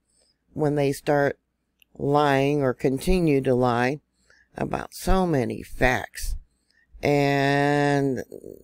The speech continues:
the earthquake reports not being reported is just another example of not giving information out. The other day I mentioned how I listened to a podcast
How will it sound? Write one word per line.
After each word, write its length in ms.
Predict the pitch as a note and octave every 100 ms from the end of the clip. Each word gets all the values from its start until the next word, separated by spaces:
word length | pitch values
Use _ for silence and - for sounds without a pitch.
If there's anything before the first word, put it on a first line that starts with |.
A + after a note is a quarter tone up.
| -
the 340 | - - E3 -
earthquake 520 | F3+ A#3+ - G3+ E3+ E3
reports 560 | D#3 - D#3+ E3 -
not 280 | F3+ D#3 -
being 160 | D#3+ D3+
reported 480 | C#3 - C#3 D3+
is 160 | E3 D3+
just 180 | C#3+ C#3
another 420 | C#3 C#3 C#3 C3
example 680 | C3 B2+ C3 B2+ C#3 D#3 F#3 _ _ _ _ _ _ -
of 120 | E3
not 280 | D#3+ D#3+ D#3+
giving 360 | D#3 D#3 D#3 C#3+
information 840 | D3 D3+ D3+ D3+ C3+ C#3 - C3
out. 280 | A#2 C3 E3 _ _ _ _ _ _ -
The 180 | F3 E3+
other 200 | D#3+ D3
day 360 | C#3+ C3+ C#3+
I 60 | C3+
mentioned 640 | C#3+ B2+ B2+ C#3 C#3 D3
how 180 | C3 C3
I 80 | C3
listened 400 | C#3 C#3+ C3+ -
to 120 | B2+
a 100 | A2
podcast 720 | B2+ C3 B2+ B2+ G2+ A#2+